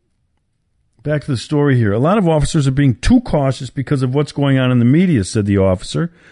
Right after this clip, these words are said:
who asked to remain anonymous for the safety of his family. "I hesitated because I did not want to be in the media like I am right now."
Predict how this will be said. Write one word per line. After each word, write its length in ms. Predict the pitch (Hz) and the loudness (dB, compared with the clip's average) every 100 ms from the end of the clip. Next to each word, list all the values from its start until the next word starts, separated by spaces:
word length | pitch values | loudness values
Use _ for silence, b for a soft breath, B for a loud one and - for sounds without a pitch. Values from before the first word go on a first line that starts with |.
| b - | b -2
who 140 | 147 | 0
asked 180 | 165 - | 0 0
to 80 | 147 | 2
remain 300 | 139 143 139 | 2 2 2
anonymous 500 | 127 131 151 127 - | 2 2 0 0 0
for 140 | 139 | 0
the 80 | 120 | 0
safety 400 | - 208 214 220 | 0 0 2 0
of 60 | |
his 120 | 165 - | 0 -2
family. 840 | - - 151 139 123 92 67 _ _ _ _ _ _ _ _ _ _ _ _ _ _ _ - | -6 -4 0 0 0 -2 -8 _ _ _ _ _ _ _ _ _ _ _ _ _ _ _ -6
"I 140 | 156 | 2
hesitated 720 | 156 185 208 - - 180 170 160 | 2 2 -2 -8 -4 0 0 0
because 260 | 160 151 | -2 0
I 100 | 156 | 2
did 160 | 147 139 139 | 2 0 0
not 300 | 151 175 - | 0 -2 -2
want 180 | 175 - | -2 0
to 80 | |
be 220 | 147 151 147 | 0 2 4
in 140 | 143 | 4
the 80 | 139 | 4
media 720 | 139 151 190 156 104 92 107 _ _ _ _ _ _ 127 | 4 4 4 4 2 0 -4 _ _ _ _ _ _ -2
like 280 | 143 156 | 0 0
I 120 | 170 165 | 0 2
am 320 | 175 190 175 | 2 2 0
right 280 | 170 165 156 | 0 -2 -2
now." 500 | 147 160 147 76 | 0 2 0 -2